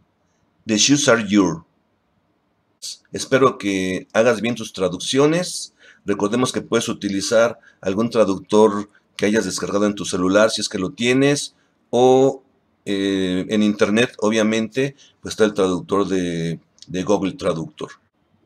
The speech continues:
Bien, vamos a la siguiente y última diapositiva, donde veremos ejercicios. En este caso, tenemos aquí ejercicios afirmativos,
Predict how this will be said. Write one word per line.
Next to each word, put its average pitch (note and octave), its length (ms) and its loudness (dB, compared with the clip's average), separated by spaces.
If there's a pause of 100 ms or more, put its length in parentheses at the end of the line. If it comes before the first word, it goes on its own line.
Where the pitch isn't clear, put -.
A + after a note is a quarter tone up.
(140)
Bien, C#3 480 -4 (260)
vamos C3 280 0
a G#2+ 60 4
la C3+ 420 4 (300)
siguiente B2 600 -4
y G#2+ 140 -2
última A2 480 -4
diapositiva, A2+ 880 -6 (540)
donde D3+ 260 2
veremos C#3+ 560 2 (220)
ejercicios. - 1000 -6 (880)
En F2+ 100 -8
este A2+ 200 -6
caso, C#3 520 0 (580)
tenemos A2+ 380 0
aquí A2+ 240 -2
ejercicios A2+ 720 -4
afirmativos, C3+ 960 0